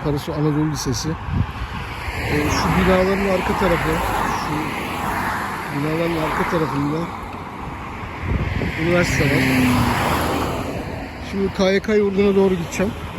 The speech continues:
Yol böyle.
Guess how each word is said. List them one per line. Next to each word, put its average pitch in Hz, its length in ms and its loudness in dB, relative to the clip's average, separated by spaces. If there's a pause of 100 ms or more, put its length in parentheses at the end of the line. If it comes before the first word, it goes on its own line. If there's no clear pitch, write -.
(4000)
Yol 170 220 2
böyle. 156 320 4